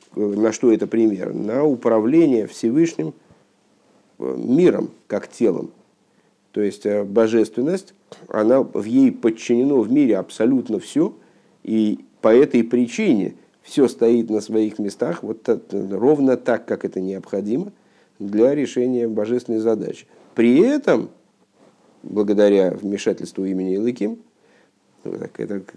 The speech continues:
такая метафора дурацкая, конечно, такое, ми-, имя Элоким тоже не самостоятельное начало.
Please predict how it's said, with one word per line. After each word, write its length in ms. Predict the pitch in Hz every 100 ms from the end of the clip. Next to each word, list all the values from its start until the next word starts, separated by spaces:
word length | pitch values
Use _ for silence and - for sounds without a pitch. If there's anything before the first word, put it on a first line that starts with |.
| -
такая 320 | - - 98
метафора 380 | 92 104 95 98
дурацкая, 380 | 110 175 170 110
конечно, 320 | 95 87 98
такое, 400 | - 95 107 101
ми-, 180 | 101 101
имя 540 | - 95 - 98 92
Элоким 340 | 87 98 107
тоже 400 | 95 139 107 87 -
не 140 | 98
самостоятельное 600 | 92 98 - 110 101 90
начало. 460 | 95 101 90 76